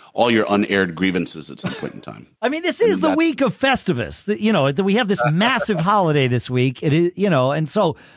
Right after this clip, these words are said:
Speaker 2: the airing of the grievances, but don't
Speaker 1: Yeah.
Speaker 2: save them for this week every year. You know, I, it's best to, I,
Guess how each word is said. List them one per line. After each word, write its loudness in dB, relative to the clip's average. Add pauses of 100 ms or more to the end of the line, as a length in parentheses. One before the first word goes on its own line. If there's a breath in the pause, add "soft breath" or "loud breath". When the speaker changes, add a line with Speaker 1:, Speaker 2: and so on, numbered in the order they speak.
(180 loud breath)
Speaker 2:
the -2
airing 2
of 0
the -2
grievances, 0 (260 loud breath)
but -4 (160)
don't 2
Speaker 1:
Yeah. -2
Speaker 2:
save 0
them 0
for -2
this 0
week 2
every 0
year. -2 (120)
You 0
know, 0
I, 0
it's -4
best 0
to, 2
I, -6